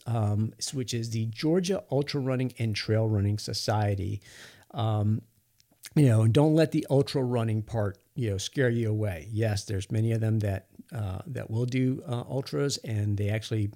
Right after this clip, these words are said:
put on a few, um, you know, races as well, and ultra races. Um, but they're a very social group. They have, you know, um, a regular,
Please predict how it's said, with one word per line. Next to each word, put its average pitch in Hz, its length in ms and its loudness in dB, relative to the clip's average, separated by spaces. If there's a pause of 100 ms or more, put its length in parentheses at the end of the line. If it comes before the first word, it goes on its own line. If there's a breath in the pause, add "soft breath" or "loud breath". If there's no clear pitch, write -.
(100)
put 123 180 0
on 117 200 0
a 104 40 -4
few, 120 320 -4
um, 107 440 -2
you 123 160 -2
know, 104 60 0
races 113 400 -2
as 110 140 -4
well, 117 420 0
and 110 200 -4
ultra 117 280 -4
races. 131 440 -2 (500 loud breath)
Um, 117 460 2 (800)
but 123 360 4
they're 123 280 4 (100)
a 123 80 -2
very 113 260 2
social 139 380 0
group. 123 480 0
They 110 300 0
have, 113 420 0
you 127 180 0
know, 107 300 2
um, 110 560 -4
a 151 60 -6
regular, 120 520 0